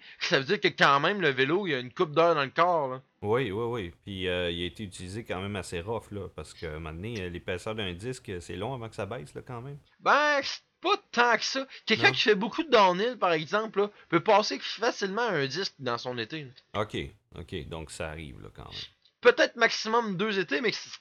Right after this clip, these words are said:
Speaker 1: c'est quand même... c'est surprenant la vitesse à laquelle ça use, là. Surtout avec des pads en métal, là,
Speaker 2: Ah
Speaker 1: c'est
Speaker 2: oui.
Speaker 1: surprenant.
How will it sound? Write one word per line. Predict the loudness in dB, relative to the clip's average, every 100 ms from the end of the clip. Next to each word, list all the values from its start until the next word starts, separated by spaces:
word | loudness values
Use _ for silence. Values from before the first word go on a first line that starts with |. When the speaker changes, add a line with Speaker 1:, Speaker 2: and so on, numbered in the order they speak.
| _ -20 -4
Speaker 1:
c'est | -2
quand | 4 4 4
même... | 0 -2 -8 -12 -20 -10
c'est | -2
surprenant | 2 2 2 2 4
la | 2
vitesse | 2 0 2
à | 2
laquelle | 4 2 0
ça | 2 4
use, | 4 0 -6
là. | -8 -12 _
Surtout | -4 -2 -2
avec | -2
des | -2 -2
pads | 2 4
en | 4
métal, | 2 0 -2 -2
là, | -6 -4 2
Speaker 2:
Ah | 4
Speaker 1:
c'est | 4
Speaker 2:
oui. |
Speaker 1:
surprenant. | 0 -2 -2 -2